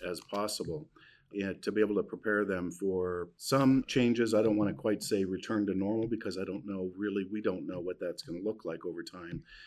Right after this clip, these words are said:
but at least to be prepared for more traffic in our facilities and more of our staff returning to the offices. So s-, parts of this, uh, guidance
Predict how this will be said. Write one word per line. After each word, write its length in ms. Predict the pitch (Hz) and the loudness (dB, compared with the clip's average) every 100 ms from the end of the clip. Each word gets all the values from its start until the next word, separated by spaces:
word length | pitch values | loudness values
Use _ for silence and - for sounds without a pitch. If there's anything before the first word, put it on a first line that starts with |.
| - | -14
but 140 | 107 101 | 0 0
at 140 | 98 | 2
least 340 | 123 131 - - | 0 0 -2 -4
to 60 | |
be 160 | 101 104 | 0 0
prepared 560 | - 87 98 95 90 | -2 -2 2 2 0
for 500 | - 98 95 90 85 - _ - | -4 -2 0 0 -2 -8 _ -10
more 220 | 113 120 | -4 -4
traffic 480 | 120 123 110 127 104 | -2 0 0 -2 -2
in 80 | 104 | -2
our 100 | 98 | -2
facilities 760 | 104 - 104 101 98 98 98 - | -4 -2 0 0 0 -2 -6 -8
and 340 | 95 92 90 - | -6 -6 -6 -6
more 320 | 104 117 127 | -6 -2 0
of 100 | 107 | 0
our 140 | 90 85 | -2 -4
staff 440 | - 92 92 - | -4 -4 -4 -4
returning 540 | 92 - 107 104 101 95 | -8 -6 -4 -2 -2 -2
to 320 | 98 92 87 - | -2 -2 -4 -6
the 100 | 92 | -2
offices. 720 | 92 92 - 90 - - - - _ - | 0 -2 -2 -4 -4 -10 -14 -16 _ -8
So 240 | - 113 | 4 6
s-, 300 | 107 - - _ - - | 6 2 -8 _ -18 4
parts 300 | 151 180 120 | 6 6 4
of 100 | 98 | 2
this, 340 | 101 95 - - | 2 2 -6 -8
uh, 180 | 87 82 82 | -6 -6 0
guidance 520 | 107 101 101 104 | 4 4 4 0